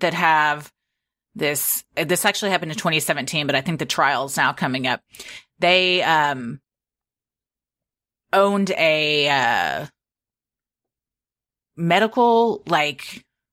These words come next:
rehabilitation practice together, and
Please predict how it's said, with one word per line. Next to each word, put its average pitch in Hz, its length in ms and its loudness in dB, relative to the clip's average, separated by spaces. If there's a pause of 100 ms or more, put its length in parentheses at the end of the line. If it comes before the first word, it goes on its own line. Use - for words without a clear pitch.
(440)
rehabilitation 180 920 0
practice 254 440 0
together, 269 420 0 (600)
and 165 680 2